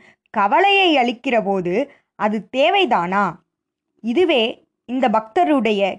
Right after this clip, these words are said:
கேள்வி. சத்தியத்தை உணர நாம் மேற்கொள்ளும் ஆன்மீக செயல்பாடுகளினால் நமக்கு கவலை ஏற்படும் பொழுது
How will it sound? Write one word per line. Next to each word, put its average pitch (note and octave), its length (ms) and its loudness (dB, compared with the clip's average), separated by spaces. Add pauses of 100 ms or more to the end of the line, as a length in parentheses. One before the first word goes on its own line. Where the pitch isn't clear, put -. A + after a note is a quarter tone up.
கேள்வி. F#3+ 460 -2 (1400)
சத்தியத்தை D4+ 720 0 (100)
உணர C#4 280 0 (540)
நாம் B3 380 0
மேற்கொள்ளும் A#3+ 680 0 (260)
ஆன்மீக F4 480 2 (120)
செயல்பாடுகளினால் A#3 1120 0 (320)
நமக்கு A#3 380 -2 (160)
கவலை E4 400 2 (120)
ஏற்படும் A#3 460 0
பொழுது G3 340 0